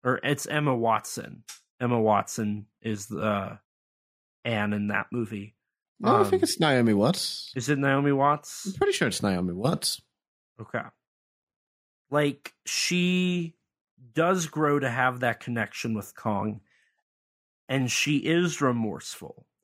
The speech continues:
Speaker 1: It's Carl Denham that tries to sell it as Beauty killed the Beast, but the way he delivers the line is more, like,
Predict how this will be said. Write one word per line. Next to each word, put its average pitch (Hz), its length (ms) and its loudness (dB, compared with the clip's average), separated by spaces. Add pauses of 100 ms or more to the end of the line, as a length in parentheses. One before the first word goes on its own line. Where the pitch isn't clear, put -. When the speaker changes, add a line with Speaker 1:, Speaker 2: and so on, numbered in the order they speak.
(480)
Speaker 1:
It's - 440 -2 (500)
Carl 127 460 0
Denham 123 880 2 (360)
that 123 460 0
tries 139 580 0
to 139 120 -2
sell 123 380 0
it 113 120 -2
as 113 220 -2
Beauty 117 500 0
killed 110 400 -2
the 107 140 -10 (140)
Beast, - 680 -2 (360)
but 135 200 -2
the 131 160 2
way 131 280 4
he 139 240 -2
delivers 139 680 2
the 127 140 2
line 107 600 2
is 113 240 -4
more, 117 540 2
like, 104 360 -4